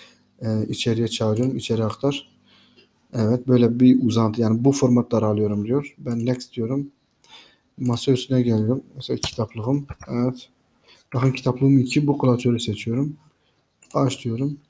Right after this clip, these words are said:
Şurada kitaplığım dosyasını seçiyorum. Dikkat ederseniz.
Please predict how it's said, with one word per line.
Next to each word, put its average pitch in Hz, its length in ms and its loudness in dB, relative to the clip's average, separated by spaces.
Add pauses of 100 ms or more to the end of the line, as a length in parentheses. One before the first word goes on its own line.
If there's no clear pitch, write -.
(520)
Şurada 135 580 -2 (160)
kitaplığım 127 800 0 (340)
dosyasını 123 480 2
seçiyorum. 101 400 -4
Dikkat 110 260 -4
ederseniz. 113 560 -4